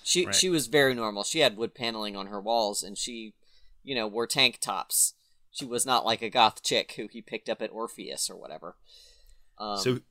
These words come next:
Speaker 2: so here's the thing that's not really a negative, but kinda, like, made me realize something about myself in a way that I didn't want to. Um, there's the scene where, well, there's the whole episode six,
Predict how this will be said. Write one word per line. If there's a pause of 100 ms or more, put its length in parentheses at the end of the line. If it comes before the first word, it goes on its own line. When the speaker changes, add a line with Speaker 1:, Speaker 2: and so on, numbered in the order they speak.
(340)
Speaker 2:
so
here's
the
thing
that's
not
really
a
negative, (240)
but
kinda,
like, (360)
made
me
realize
something
about
myself
in
a
way
that
I
didn't
want
to. (460)
Um, (580)
there's
the
scene (160)
where,
well,
there's
the
whole
episode
six,